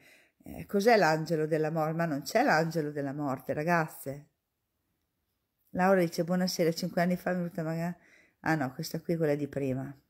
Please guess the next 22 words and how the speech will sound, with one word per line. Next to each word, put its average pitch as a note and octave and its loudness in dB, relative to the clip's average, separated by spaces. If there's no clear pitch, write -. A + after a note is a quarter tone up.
l'angelo D3 -2
della C#3+ -4
morte. C3+ -8
Daniele F3+ 2
dice, E3+ -6
"Vorrei E3+ 4
dormire F#3 2
e G3+ 0
non F3 0
svegliarmi E3 2
più, E3 -2
è - 4
un D#3+ -2
momento E3+ -2
veramente D#3+ 0
tremendo." D3+ -4
È - 0
sbagliato, E3 2
Daniela, D3+ -4
forza F3+ -4
e E3+ -4
coraggio F#3 2